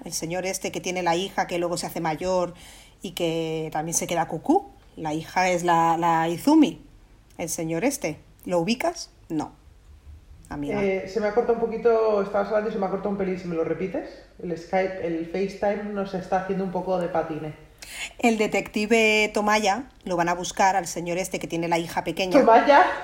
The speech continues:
Speaker 2: <laughs> Toma-, Tomaya Carey. <laughs> El detective
Speaker 1: El se-,
Speaker 2: Tomaya.
Speaker 1: el señor
Speaker 2: Ah, sí,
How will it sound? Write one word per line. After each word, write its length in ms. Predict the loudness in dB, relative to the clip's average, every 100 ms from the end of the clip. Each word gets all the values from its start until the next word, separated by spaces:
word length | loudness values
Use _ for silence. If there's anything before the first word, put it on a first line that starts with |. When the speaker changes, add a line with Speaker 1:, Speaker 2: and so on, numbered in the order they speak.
| 2
Speaker 2:
<laughs> 240 | 2 4
Toma-, 320 | 2 4 4 4 2
Tomaya 460 | 2 4 4 2
Carey. 680 | 4 6 6 4 2 0 -8 0
<laughs> 100 | 4
El 120 | 6
detective 960 | 6 4 2 4 4 4 2 2 8
Speaker 1:
El 120 | 10 8
se-, 120 | 6
Speaker 2:
Tomaya. 420 | 2 4 4 6
Speaker 1:
el 140 | 4 6
señor 260 | 6 6
Speaker 2:
Ah, 160 | 8 6
sí, 220 | 4 -2